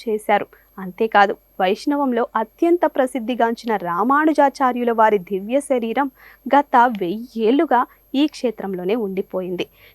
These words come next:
నేటికి చెక్కు చెదరకుండా స్వామివారు భక్తులకు దర్శనమిస్తున్నారు.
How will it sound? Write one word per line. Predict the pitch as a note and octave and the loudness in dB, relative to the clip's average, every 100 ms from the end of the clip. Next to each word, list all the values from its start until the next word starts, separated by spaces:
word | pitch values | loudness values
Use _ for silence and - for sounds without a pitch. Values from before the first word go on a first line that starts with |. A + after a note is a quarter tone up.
| _ | _
నేటికి | F#3+ A#3 C#4+ C4 A3+ A#3 - | 2 2 2 -4 -6 -8 -6
చెక్కు | - - _ E4 | -6 -6 _ -4
చెదరకుండా | - A3+ A3+ A3+ G3+ F#3+ G3 | -2 -6 -6 -6 -6 -4 -4
స్వామివారు | - - G3 G#3+ B3+ A3+ G3 | -6 -4 -2 -2 -2 -2 -2
భక్తులకు | G#3 G3 F#3+ - A3+ A3 | -4 -6 -12 -6 -6 -4
దర్శనమిస్తున్నారు. | G#3+ F#3 - A3 G#3 G#3 - G#3 F3+ | -6 -6 -6 -6 -6 -8 -6 -4 -4